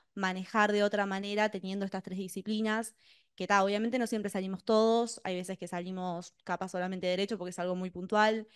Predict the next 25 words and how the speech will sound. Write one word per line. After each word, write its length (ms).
eh, 300
psicología 720
y 20
trabajo 320
social, 580
o 140
salimos 320
las 160
tres, 380
y 100
en 80
esos 380
momentos 680
en 100
que 120
salen 420
las 160
tres 340
o, 140
o 180
una 880
disciplina 420
con 160
otra, 240
digamos, 520